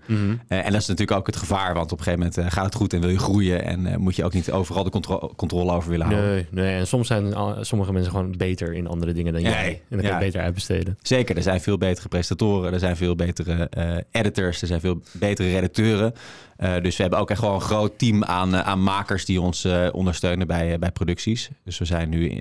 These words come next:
Speaker 2: inmiddels met een team van, eh, van vier.
Speaker 1: Mhm.
Speaker 2: Ehm, dus zeg maar vast, eh, i-, eh, zeg maar vast bij Mike for Media. Maar daaromheen hebben we een schil van,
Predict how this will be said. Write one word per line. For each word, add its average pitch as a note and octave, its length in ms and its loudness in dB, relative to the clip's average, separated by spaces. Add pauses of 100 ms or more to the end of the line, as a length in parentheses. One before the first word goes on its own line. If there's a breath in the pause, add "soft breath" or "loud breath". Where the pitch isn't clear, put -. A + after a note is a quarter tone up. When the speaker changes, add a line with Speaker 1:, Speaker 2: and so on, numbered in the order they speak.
Speaker 2:
inmiddels E2+ 260 0
met F2+ 100 2
een F2 120 0
team F2 240 0
van, E2 320 -2
eh, E2 180 0
van - 140 0
vier. A#2+ 380 2 (100)
Speaker 1:
Mhm. G#2+ 120 -2 (320 loud breath)
Speaker 2:
Ehm, F2+ 540 0
dus F2+ 140 -4
zeg F2+ 120 0
maar E2+ 120 0
vast, - 320 -4
eh, E2+ 340 2 (280)
i-, G2 100 -2
eh, - 360 -8
zeg G2 100 0
maar E2+ 140 0
vast G2+ 200 -2
bij E2+ 100 0
Mike F2 180 -2
for E2+ 120 -2
Media. F#2+ 360 2 (300 loud breath)
Maar E2+ 200 0
daaromheen E2 320 0
hebben E2+ 160 0
we E2+ 80 0
een E2 60 -2
schil F2+ 180 0
van, D#2 220 -2